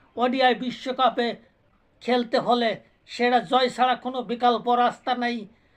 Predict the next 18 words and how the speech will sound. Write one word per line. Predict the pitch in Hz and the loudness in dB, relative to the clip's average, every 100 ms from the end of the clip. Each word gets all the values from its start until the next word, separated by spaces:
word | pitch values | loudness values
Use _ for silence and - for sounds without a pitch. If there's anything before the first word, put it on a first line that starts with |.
| _ - | _ -6
সেক্ষেত্রে | 233 269 254 - 254 214 | -4 -2 -2 -2 -2 2
দলে | 240 247 226 - _ _ | 2 2 0 -6 _ _
দুজন | - 180 285 285 294 311 | -10 -2 0 4 2 0
ক্রিকেটারকে | - 269 277 262 269 247 - 247 | -4 -4 -2 0 0 0 -2 0
ইন | 269 285 | -2 -4
করা | - 247 240 | -2 0 2
হয়েছে। | 214 233 - 240 214 _ _ - | 2 0 -4 -6 -6 _ _ -6
সকলেই | 247 240 269 262 254 | -6 -2 -2 2 2
আপনারা | 240 247 240 233 | 2 0 -2 -2
জানেন, | 233 240 233 214 180 _ _ _ - | -2 -2 -2 -6 -12 _ _ _ -14
সৌম্য | - 302 294 277 | 2 2 2 -2
সরকারকে | - 269 269 262 254 285 240 | -2 -4 0 -2 -2 0 0
আবার | 226 220 | 0 -2
ব্যাক | 170 233 - | 0 -2 -2
করিয়ে | 247 254 247 240 | -6 -4 -2 -2
না | 233 214 | -4 -6
আনা | 214 208 | -6 -8
হয়েছে। | 202 233 | -10 -10